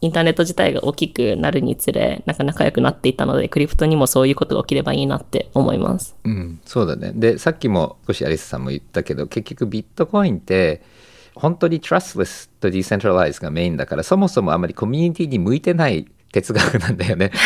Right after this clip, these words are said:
Speaker 1: <laughs>
Speaker 2: で、で、イースってどっちかっていうとコミュニティオリエンテッドなのも、プロトコルにも、特に今度プルーフオブステークになると、なんかそれがこう技術的にも現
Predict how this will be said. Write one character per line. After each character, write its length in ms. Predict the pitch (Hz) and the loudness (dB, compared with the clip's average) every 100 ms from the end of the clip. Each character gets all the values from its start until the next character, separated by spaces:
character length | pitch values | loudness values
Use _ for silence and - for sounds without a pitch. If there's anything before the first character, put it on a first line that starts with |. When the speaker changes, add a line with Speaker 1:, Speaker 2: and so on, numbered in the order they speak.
| - - | 2 4
Speaker 1:
<laughs> 280 | 101 107 - | 2 2 0
Speaker 2:
で、 240 | 117 110 113 | 2 4 4
で、 80 | |
イ 140 | 170 226 | 2 2
ー 40 | |
ス 80 | - | 0
っ 20 | |
て 100 | - | 0
ど 120 | 95 | 2
っ 40 | 98 | 0
ち 120 | - | 0
か 100 | 135 | -2
っ 40 | |
て 100 | - | 0
い 40 | 131 | -4
う 20 | |
と 80 | - | -4
コ 160 | - 110 | -4 -2
ミ 140 | 120 | 0
ュ 20 | |
ニ 60 | 127 | 0
テ 100 | 127 | 2
ィ 100 | 117 | 2
オ 60 | 120 | 4
リ 80 | |
エ 80 | 117 | 2
ン 80 | 90 | 0
テ 120 | 85 | -2
ッ 20 | |
ド 100 | 71 | -6
な 120 | 76 76 | -6 -4
の 120 | 73 | -4
も、 160 | 82 | -4
プ 120 | - 131 | -2 0
ロ 80 | |
ト 100 | 131 | 0
コ 180 | 147 170 | 2 4
ル 80 | 147 | 4
に 80 | 80 | 0
も、 220 | 71 67 - - - _ - | -4 -6 -10 -20 -20 _ -4
特 180 | 131 120 | 0 0
に 80 | 87 | 0
今 140 | 107 | 0
度 80 | 85 | 0
プ 120 | - | 0
ル 80 | 107 | 0
ー 20 | |
フ 80 | 101 | 0
オ 20 | |
ブ 60 | 98 | -2
ス 60 | |
テ 120 | - 107 | 2 2
ー 60 | |
ク 120 | - | 0
に 80 | 67 | -6
な 140 | 71 69 | -4 -4
る 100 | - | -2
と、 340 | 76 76 67 - - - | 0 0 0 -8 -20 -12
な 80 | - | -6
ん 40 | |
か 100 | - | -4
そ 120 | - 107 | 0 2
れ 140 | 104 | 2
が 180 | 107 101 | 2 0
こ 160 | - | 0
う 60 | 92 | -2
技 140 | 90 | -2
術 240 | 95 123 - | -4 -4 0
的 220 | - 139 | -2 0
に 100 | 127 | -4
も 100 | 78 | -2
現 140 | 69 | 0